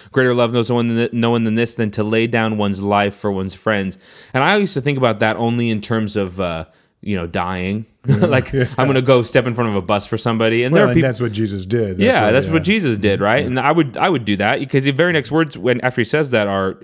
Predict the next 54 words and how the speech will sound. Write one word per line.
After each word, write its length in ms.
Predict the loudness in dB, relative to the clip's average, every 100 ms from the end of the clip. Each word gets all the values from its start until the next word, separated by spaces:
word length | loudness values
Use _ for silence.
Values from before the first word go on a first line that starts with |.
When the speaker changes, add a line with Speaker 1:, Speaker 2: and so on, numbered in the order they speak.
| -20
Speaker 1:
"You 500 | -16 -10 -4 0 2
are, 180 | 2 0 -6 -6
you 160 | -2 0
are 100 | 2
my 120 | 0
friends, 400 | 0 -2 -2 -4
so 120 | -2
I'm 140 | 0 2
gonna 140 | 0
do 100 | 0
that 180 | 0 0
for 60 |
you. 60 | -2
I'm 60 | -2
gonna 100 | 0
lay 120 | 0
down 140 | -2
my 100 | -2
life 220 | -2 -2
for 80 | -4
you." 100 | -4
And 80 | -2
I 80 | -2
think 200 | -2 0
there 120 | 0
are 80 | 0
certain 320 | 0 -2 -2
people 360 | -4 -4 -2 -2
I 100 | -2
would 400 | -4 -8 -10 -4
do 160 | -2
that 240 | -2 -6 -6
for, 400 | -4 -2 -2 -4 -14 -20 -10 0
but 220 | 0 0 -4
it, 160 | -4 -2
it's 200 | -2 0
a 40 |
much, 340 | 0 0 -2 -14 -18 _ _ -4
it's, 200 | -4 -2
that's 200 | -2 0
almost 400 | -2 0 -2 -2
easier 500 | -2 0 2 0 -2
to 160 | -4
do 240 | -4 -2 0
that 480 | 0 0 0 -2 -10 -20 -20 -2
than 140 | 2 2
to 80 | 0
do 180 | 0
the 80 | 2
much 220 | 0 0
harder 320 | 0 2 2 0
work 280 | 0 0
of 220 | -2 -4 -6 -10 -8 0
daily 1000 | 2 4 2 2 2 2 0 -4 -6